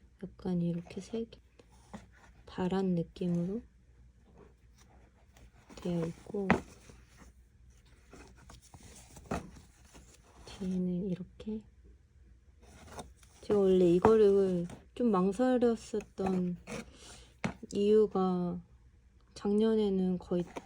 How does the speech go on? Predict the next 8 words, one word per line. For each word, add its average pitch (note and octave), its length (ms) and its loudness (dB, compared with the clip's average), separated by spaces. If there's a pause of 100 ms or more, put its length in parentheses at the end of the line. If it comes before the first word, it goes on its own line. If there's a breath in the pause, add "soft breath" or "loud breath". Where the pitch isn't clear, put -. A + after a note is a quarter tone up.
(120)
또 B3 280 2 (220)
일자창을 G#3+ 920 -2
좀 F#3 220 -4 (560 soft breath)
선호를 A3 880 -2 (480)
안 F3+ 240 0
해가지고 F#3 800 -2 (2000)
마음엔 G3 500 0
들었지만 F#3 760 -6